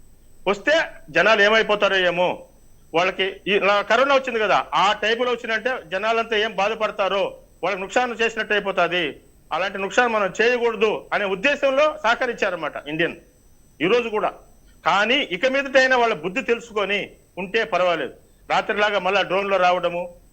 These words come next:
వాళ్ళకి ఏమనంటే భయభ్రాంతులు అయిపోయినాయి. రేపు ఇండియన్ ఆర్మీలో ఆ డ్రోన్లు వాళ్ళ ఏరియాలో చేయకపోతే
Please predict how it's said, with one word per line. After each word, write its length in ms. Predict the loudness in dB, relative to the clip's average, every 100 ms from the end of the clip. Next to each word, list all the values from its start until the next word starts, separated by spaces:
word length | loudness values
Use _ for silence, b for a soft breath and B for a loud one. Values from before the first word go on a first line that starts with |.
| -2
వాళ్ళకి 320 | 0 0 0
ఏమనంటే 440 | 0 0 0 0 0 0
భయభ్రాంతులు 480 | 0 0 -4 -2
అయిపోయినాయి. 420 | -4 -4 -6 -6 -10 -20 -20 -20 -8 -2
రేపు 180 | 0 0
ఇండియన్ 320 | 0 2 2
ఆర్మీలో 640 | 0 0 0 2 2 2 -2 -4
ఆ 100 | -4
డ్రోన్లు 320 | 0 2 2 2
వాళ్ళ 160 | 2
ఏరియాలో 260 | 0 0 -2
చేయకపోతే 800 | -4 -4 -4 -4 0 -2 -2